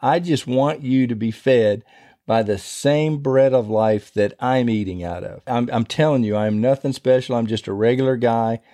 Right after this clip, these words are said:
but I have made it a commitment. I, my word is relentless. I've just decided to be relentless, and I've got a word for twenty twenty-two, and I'm gonna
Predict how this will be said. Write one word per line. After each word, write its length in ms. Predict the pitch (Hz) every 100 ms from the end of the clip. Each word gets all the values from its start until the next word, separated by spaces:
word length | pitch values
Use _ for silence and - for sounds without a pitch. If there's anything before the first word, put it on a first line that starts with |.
| - _ -
but 160 | 107 107
I 180 | 117
have 220 | 135 131 113
made 260 | 123 131
it 100 | 120
a 120 | 107
commitment. 640 | 98 - 113 131 123 110 110
I, 160 | 110 -
my 320 | 123 107 110
word 340 | 110 110 127 127
is 140 | 120
relentless. 600 | 117 123 135 139 107 95 -
I've 240 | 120 117
just 240 | 110 113 -
decided 460 | - 123 120 120
to 80 | 107
be 140 | 113
relentless, 720 | 107 101 98 127 151 147 147 - - - -
and 180 | 117 117
I've 160 | 113 113
got 200 | 123 110
a 80 |
word 480 | 104 110 127 131 123
for 280 | - 101 101
twenty 400 | - - 139 131
twenty-two, 840 | - 131 123 104 - 147 151 156 - _ _ _ -
and 200 | 107 110
I'm 240 | 110 107
gonna 240 | 113 107